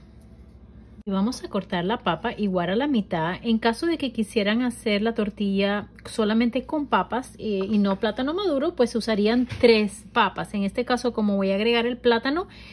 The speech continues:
esto voy a usar dos papas y un plátano. Así que simplemente lo vamos a cortar a la mitad y le vamos a hacer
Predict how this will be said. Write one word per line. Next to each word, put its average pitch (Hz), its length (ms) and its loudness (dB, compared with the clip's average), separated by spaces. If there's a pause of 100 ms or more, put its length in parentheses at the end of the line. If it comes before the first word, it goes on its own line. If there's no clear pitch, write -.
(120)
esto 214 360 0
voy 202 200 0
a 202 60 2
usar 202 320 0
dos 202 220 0
papas 233 460 0
y 196 100 -2
un 185 100 0
plátano. 139 520 -6 (120)
Así 196 180 -10
que 190 220 -2 (360)
simplemente 247 580 0
lo 240 100 2
vamos 214 280 0
a 254 80 -2
cortar 185 380 0
a 190 40 -4
la 220 120 0
mitad 294 420 2 (1120)
y 311 140 -2
le 285 100 2
vamos 233 280 -2
a 269 40 0
hacer 247 260 -4